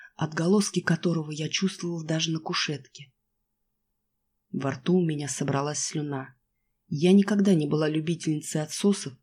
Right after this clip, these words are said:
но сейчас захотелось взять в рот, почувствовать его тяжесть и вкус во рту.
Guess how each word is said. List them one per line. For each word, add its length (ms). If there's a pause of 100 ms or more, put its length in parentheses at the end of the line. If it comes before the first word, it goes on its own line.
(340)
но 100
сейчас 400
захотелось 640
взять 320
в 100
рот, 280 (460)
почувствовать 760
его 180
тяжесть 580
и 20
вкус 400
во 140
рту. 440